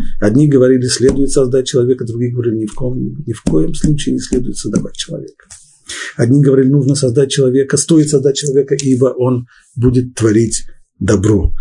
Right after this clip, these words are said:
Другие сказ-, говорили, не нужно создавать человека, ибо человек будет весь од-, одна сплошная драка, одна сплошная ссора.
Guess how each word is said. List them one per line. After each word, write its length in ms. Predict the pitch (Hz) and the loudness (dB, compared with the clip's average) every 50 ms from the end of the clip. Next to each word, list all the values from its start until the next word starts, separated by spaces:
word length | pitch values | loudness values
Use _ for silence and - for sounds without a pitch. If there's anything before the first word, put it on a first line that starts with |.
| - - - | -4 -4 -2
Другие 280 | - 135 120 120 139 131 | 0 2 4 4 4 2
сказ-, 360 | 127 - - 131 123 120 123 | 2 2 0 0 2 0 0
говорили, 420 | 127 120 120 123 127 123 123 117 120 | 2 2 2 2 2 2 2 2 2
не 140 | 123 123 | 2 2
нужно 260 | 127 139 131 117 135 123 | 2 2 0 0 -2 -2
создавать 380 | 113 113 107 127 120 127 123 | -2 -2 -2 0 0 0 0
человека, 420 | 123 - 127 120 123 131 127 - 135 | 0 0 0 2 2 2 2 0 -2
ибо 320 | - 139 120 107 123 120 - - - _ | 0 0 0 0 0 -2 -4 -10 -12 _
человек 320 | - - 123 123 131 139 123 | -2 2 4 4 4 4 4
будет 220 | 117 123 123 123 131 | 2 2 0 0 2
весь 160 | 143 131 - | 0 0 2
од-, 180 | 139 127 104 156 | 0 -2 -2 -2
одна 300 | 139 127 104 117 143 131 | -4 -4 -2 0 -2 -2
сплошная 580 | - - 147 123 - - 131 135 127 120 - _ - - - _ - | 0 0 0 0 2 2 0 2 0 0 -2 _ -16 -20 -20 _ -4
драка, 480 | 117 123 123 143 139 - - 127 113 - - - - _ | 0 2 2 2 2 0 0 -2 -4 -4 -8 -16 -12 _
одна 260 | - 110 110 120 143 143 | -4 0 2 2 2 2
сплошная 440 | - - 135 123 131 127 123 117 | 0 0 -2 0 0 0 0 0
ссора. 400 | - - - - 98 85 - - | 0 0 0 0 -2 -2 -4 -10